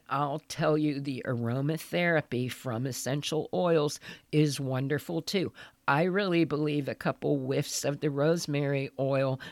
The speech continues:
might stimulate your hair growth, if nothing else, by relaxing you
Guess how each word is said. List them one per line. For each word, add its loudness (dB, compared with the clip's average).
might 0
stimulate -2
your -2
hair 0
growth, -2
if 6
nothing 0
else, 0
by 0
relaxing 2
you -2